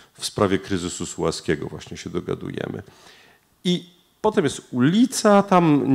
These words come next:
nie widać, jakie samochody, bo to jest taka akwarela, to wszystko jest takie rozmazane i jest tłum ludzi po drugiej stronie ulicy. Em, i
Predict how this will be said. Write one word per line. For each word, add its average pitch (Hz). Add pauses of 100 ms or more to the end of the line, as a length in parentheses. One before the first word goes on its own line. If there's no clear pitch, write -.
(260)
nie 131
widać, 117
jakie 101
samochody, 104
bo 101
to -
jest 98
taka 92
akwarela, 104
to -
wszystko -
jest -
takie 98
rozmazane 101 (1000)
i 131
jest 135
tłum 147
ludzi 123
po -
drugiej 98
stronie 95
ulicy. 85 (960)
Em, 95 (400)
i 127